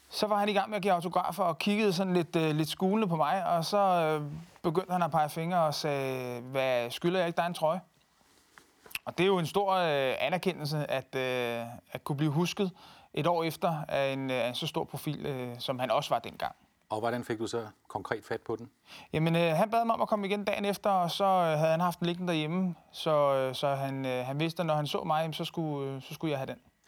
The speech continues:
Speaker 2: Og den trøje fra William Kvist, cirka to tusind og seks, har vi regnet os
Speaker 1: Ja.
Speaker 2: tilbage til. Den har han den der også, øh, nu ligger den derovre.
Speaker 1: Den
Speaker 2: Den har
Speaker 1: har
Speaker 2: han der
Speaker 1: vi
Speaker 2: også,
Speaker 1: også.
Speaker 2: øh, signeret, ikke?
Speaker 1: Jo, og det er jo så en, en, en lille krølle på den historie, fordi da vi så skulle i gang med den her udstue her, øh, jamen, så skriver jeg faktisk til William og spørger, men,
Speaker 2: Prøv lige at
Speaker 1: øh,
Speaker 2: løfte den et øjeblik.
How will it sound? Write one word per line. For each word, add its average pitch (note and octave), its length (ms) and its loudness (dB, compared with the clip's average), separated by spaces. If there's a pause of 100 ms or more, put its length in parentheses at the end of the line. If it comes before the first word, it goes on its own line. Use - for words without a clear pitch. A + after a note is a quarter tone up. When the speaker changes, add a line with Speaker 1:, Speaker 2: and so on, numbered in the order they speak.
(220)
Speaker 2:
Og C3 140 0
den G#3 120 0
trøje E3 280 2
fra E3+ 100 0
William C3+ 260 2
Kvist, - 400 -2
cirka D3 180 4
to C#3+ 200 -2
tusind C3 280 -2
og A2 60 0
seks, - 280 -2
har C#3+ 80 0
vi B2+ 60 0
regnet A2+ 240 2
os G#2+ 140 -2
Speaker 1:
Ja. C#3 80 2
Speaker 2:
tilbage A#2+ 160 0
til. A#2 240 -4 (420)
Den B2+ 100 2
har C3+ 60 2
han B2 140 0
den G#2 160 0
der A#2 200 2
også, A2+ 260 0
øh, G2 160 0
nu G2+ 80 -6
ligger A2 160 0
den F#2+ 80 -4
derovre. G2 300 -4
Speaker 1:
Den - 180 -14
Speaker 2:
Den F#3 80 0
har F3 80 4
Speaker 1:
har - 0 -
Speaker 2:
han D#3+ 100 2
der A#2 80 2
Speaker 1:
vi A2 60 2
Speaker 2:
også, A#2 200 0
Speaker 1:
også. A#2 140 4
Speaker 2:
øh, F#2+ 80 -4
signeret, A#2 500 -2
ikke? D#3+ 120 -4 (300)
Speaker 1:
Jo, F3 240 0
og F#3 200 -4
det A#3 60 2
er - 20 2
jo A#3 40 2
så A3 240 0
en, F#3+ 360 2
en, E3 240 0
en F#3+ 100 0
lille G3+ 180 2
krølle G3 260 2
på F#3+ 100 0
den F#3 100 -2
historie, F3 400 0
fordi E3 260 -2
da F3 220 0
vi F#3 100 0
så G#3 140 2
skulle A3 200 0
i F#3 40 0
gang G#3+ 180 -2
med A3 100 -2
den G3+ 100 0
her G#3 80 4
udstue F#3 440 2
her, E3+ 100 2 (340)
øh, D3 460 2
jamen, C#3+ 180 -2
så E3+ 100 0
skriver A#3+ 280 0
jeg F3+ 120 2
faktisk D3+ 220 0
til E3 100 0
William E3+ 280 0
og D3+ 60 0
spørger, D3+ 340 -2
men, D3 260 -2
Speaker 2:
Prøv C#3+ 100 2
lige C#3+ 80 2
at - 20 4
Speaker 1:
øh, C3 60 2
Speaker 2:
løfte C3+ 180 0
den C#3+ 80 -2
et B2 60 0
øjeblik. A#2 260 0